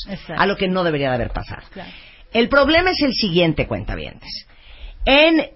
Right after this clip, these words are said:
Speaker 2: P M X hacen la prueba, este, del tamiz neonatal, en el imss, en el issste, en sedena, en los hospitales privados. El gran problema es que el tamiz neonatal ampliado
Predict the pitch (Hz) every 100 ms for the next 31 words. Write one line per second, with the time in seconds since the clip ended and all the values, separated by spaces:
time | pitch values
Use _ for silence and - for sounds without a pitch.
0 | - 247 233 240 240 240 - - - -
1 | - - - _ - 185 190 208 196 196
2 | - - _ _ - - 175 151 170 165
3 | 165 - 151 - 139 131 - 143 120 143
4 | 147 147 127 - 117 113 - - - 208
5 | 233 214 170 165 160 175 185 202 170 160
6 | 151 165 185 233 185 156 156 160 135 123
7 | - - 208 233 - - 170 170 170 160
8 | 147 135 120 131 - 180 175 220 311 403
9 | 370 277 165 151 131 117 - - - -
10 | - 214 202 - 156 185 - - - -
11 | - - - _ - 220 214 247 262 339
12 | 381 370 311 233 214 208 196 - 175 147
13 | 120 123